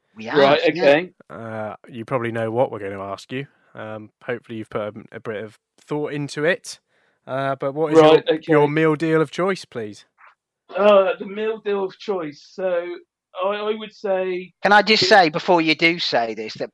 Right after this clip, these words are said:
Speaker 1: Barrett will judge you harshly on what you're about to say here. No pressure, but yeah, he, he, he, you might be unfollowed on Twitter if
Speaker 3: Yeah,
Speaker 1: you get this wrong.
Speaker 3: expect
Speaker 2: Oh,
Speaker 3: the
Speaker 2: it's
Speaker 3: score
Speaker 2: okay.
Speaker 3: out of seven in the morning.
Speaker 2: <laughs> Yeah,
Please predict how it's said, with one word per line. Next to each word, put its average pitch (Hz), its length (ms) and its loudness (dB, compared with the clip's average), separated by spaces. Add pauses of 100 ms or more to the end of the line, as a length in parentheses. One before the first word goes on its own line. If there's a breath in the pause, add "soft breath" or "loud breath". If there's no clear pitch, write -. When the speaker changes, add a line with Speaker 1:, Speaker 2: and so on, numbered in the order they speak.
Speaker 1:
Barrett 143 340 4
will 127 180 -14
judge 147 380 -4
you 120 140 -12
harshly 104 880 -8
on 117 200 -12
what 113 200 -10
you're 110 160 -12
about 104 300 -10
to 113 80 -14
say 101 260 -8
here. 107 320 -12 (260 loud breath)
No 165 160 4
pressure, 139 600 2 (320 soft breath)
but 131 180 4 (120)
yeah, 110 260 -4 (140)
he, 123 240 -14
he, 123 200 -12
he, 143 280 -4
you 139 160 -4
might 143 240 4
be 139 80 -4
unfollowed 127 480 0
on 120 120 -8
Twitter 113 360 -8
if 101 60 -8
Speaker 3:
Yeah, 120 80 -4
Speaker 1:
you 110 60 -4
get 107 140 -4
this - 140 -10
wrong. 101 220 -8
Speaker 3:
expect 143 360 0
Speaker 2:
Oh, - 20 6
Speaker 3:
the 190 60 2
Speaker 2:
it's 127 100 -2
Speaker 3:
score 135 340 4
Speaker 2:
okay. 123 120 6
Speaker 3:
out 151 80 0
of 120 60 -6
seven 107 440 -8 (100)
in 110 160 -16
the 110 60 -10
morning. - 400 4
Speaker 2:
<laughs> - 100 -4 (220)
Yeah, 254 220 4